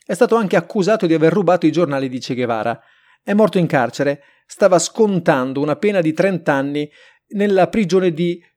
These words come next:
Chonchocoro, a La Paz. Il ministro dell'interno, Carlos Romero, ha ricordato che l'ex dittatore era in debito con il popolo boliviano perché non avrebbe rivelato informazioni importanti sulle persone uccise e scomparse durante la sua dittatura,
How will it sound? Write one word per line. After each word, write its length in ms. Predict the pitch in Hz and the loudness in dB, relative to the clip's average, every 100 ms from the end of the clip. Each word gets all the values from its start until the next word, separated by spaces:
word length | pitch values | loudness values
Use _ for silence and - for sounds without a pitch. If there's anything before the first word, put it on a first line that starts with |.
| - | -8
Chonchocoro, 840 | - 190 170 170 160 135 131 135 | -2 -2 0 0 4 4 4 2
a 120 | - | 2
La 140 | 160 143 | 2 4
Paz. 500 | 143 127 - 165 147 _ _ _ | 2 0 -2 -2 -2 _ _ _
Il 320 | - 214 190 185 | -8 -4 0 0
ministro 440 | 185 214 170 165 | 2 0 0 -2
dell'interno, 760 | 156 151 151 156 196 160 135 127 | 0 0 0 2 4 4 0 -2
Carlos 560 | 151 139 135 131 120 | 0 0 0 -2 0
Romero, 540 | 165 139 165 202 170 139 - | 0 2 2 4 2 0 -6
ha 80 | - | -2
ricordato 600 | 220 196 196 151 139 139 | 0 2 0 2 0 0
che 120 | 139 | 0
l'ex 220 | 165 175 156 | 2 2 0
dittatore 640 | 160 185 185 214 160 - - | -2 0 0 2 0 -2 -8
era 160 | - 208 | -4 -2
in 160 | 190 | 0
debito 400 | 156 165 156 143 | 4 4 4 0
con 160 | 147 156 | -2 -4
il 100 | 147 | -2
popolo 320 | 156 147 151 | 0 2 2
boliviano 460 | 143 147 143 151 151 | 2 0 2 0 0
perché 300 | 180 170 208 | -2 -2 -2
non 140 | 190 | 0
avrebbe 300 | 185 202 175 | 0 0 0
rivelato 400 | 170 170 170 156 | 2 4 2 2
informazioni 520 | 156 156 160 170 175 | -2 -2 -2 0 -2
importanti 640 | 160 147 196 - 147 151 135 | -2 -2 -4 -2 -4 -4 -6
sulle 240 | 185 170 | -2 -2
persone 320 | 160 143 151 | 0 -4 -4
uccise 440 | 180 170 - 165 147 | -4 -4 -2 0 0
e 40 | |
scomparse 600 | - 190 170 151 139 - | -2 -4 -2 0 -2 -4
durante 420 | 147 143 135 131 | -2 0 0 -2
la 100 | 131 | -2
sua 180 | 127 143 | -2 -2
dittatura, 600 | 127 123 170 - 120 131 | -4 -4 -6 -4 -4 -4